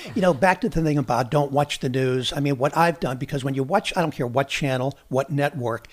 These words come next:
they're gonna push it right or left. So, but if you read the stuff online, find a source that you feel is right down the middle and limit yourself on how much you're gonna read, because some people can get so obsessed by this that they stress themselves out.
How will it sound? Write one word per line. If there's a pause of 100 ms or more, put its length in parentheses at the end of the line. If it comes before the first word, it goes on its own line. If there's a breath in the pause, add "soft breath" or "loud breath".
(300 loud breath)
they're
gonna
push
it
right
or
left. (280 loud breath)
So,
but
if
you
read
the
stuff
online, (240 soft breath)
find (160)
a
source
that
you
feel
is
right
down
the
middle (320 loud breath)
and
limit
yourself
on
how
much
you're
gonna
read, (300 soft breath)
because
some
people
can
get
so
obsessed (420 soft breath)
by
this
that
they
stress
themselves
out.